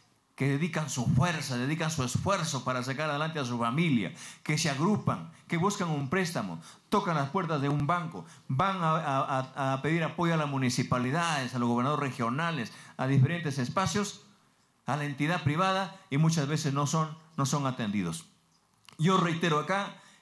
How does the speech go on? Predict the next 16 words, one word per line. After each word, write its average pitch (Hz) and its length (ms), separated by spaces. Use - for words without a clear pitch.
el 143 180
compromiso 151 920
para 147 540
hacer 175 240
un 170 120
trabajo 170 560
del 160 260
lado 196 240
de 160 60
estos 160 260
hombres, 131 400
del 180 180
lado 196 220
de 139 60
los 135 180
emprendedores. 120 800